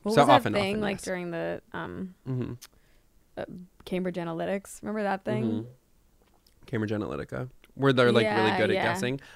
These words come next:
Speaker 2: But I
Speaker 1: Like,
Speaker 2: think
Speaker 1: not based on, like, demographic, based on, like,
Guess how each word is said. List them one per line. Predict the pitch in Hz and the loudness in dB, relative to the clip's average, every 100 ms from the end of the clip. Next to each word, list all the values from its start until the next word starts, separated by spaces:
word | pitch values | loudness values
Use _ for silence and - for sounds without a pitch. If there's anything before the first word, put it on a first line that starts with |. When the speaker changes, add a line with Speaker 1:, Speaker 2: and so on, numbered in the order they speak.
| - | 0
Speaker 2:
But | 330 - | 0 0
I | - | 4
Speaker 1:
Like, | 226 208 | 4 6
Speaker 2:
think | |
Speaker 1:
not | 226 220 | 6 6
based | 220 208 196 | 6 2 0
on, | 180 | -2
like, | 180 | -2
demographic, | 185 175 175 180 175 180 | -2 -2 0 0 0 -4
based | - 180 | -6 -6
on, | 175 | -6
like, | 151 180 | -6 -8